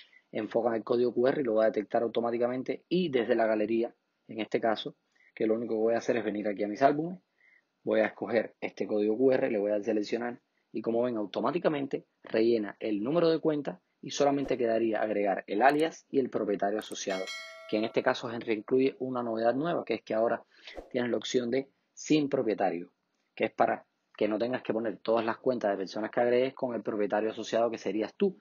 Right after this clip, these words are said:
porque entonces todas las cuentas serían de Orlando. Ahora de esta manera tan sencilla vas a poderle poner sin propietario, el alias de la persona y poder efectuar transferencias o transacciones a esos usuarios. Otra de las funciones que incluye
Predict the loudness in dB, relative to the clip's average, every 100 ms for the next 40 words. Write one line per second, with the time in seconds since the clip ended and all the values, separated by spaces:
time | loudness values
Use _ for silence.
0 | _ -8 -6 -6 -4 2 2 2 -4 -6
1 | -4 -4 -4 -4 -2 2 2 2 -10 _
2 | _ -10 0 0 2 0 2 0 0 -4
3 | -2 2 4 4 2 2 0 -4 -6 -8
4 | -8 -4 -2 4 4 2 -6 _ _ _
5 | _ -2 2 4 4 0 0 -2 -2 -2
6 | -4 -4 -6 -2 0 2 0 -2 -2 -4
7 | -4 -4 -2 0 -2 -2 -4 -2 -2 -2
8 | -4 -10 -2 0 0 -8 _ -20 _ 0
9 | 0 0 -4 -4 -4 -4 -8 _ _ _
10 | _ _ _ -20 -20 -20 _ _ _ 4
11 | 6 8 6 4 -2 -4 -2 -2 -2 -2
12 | 2 2 2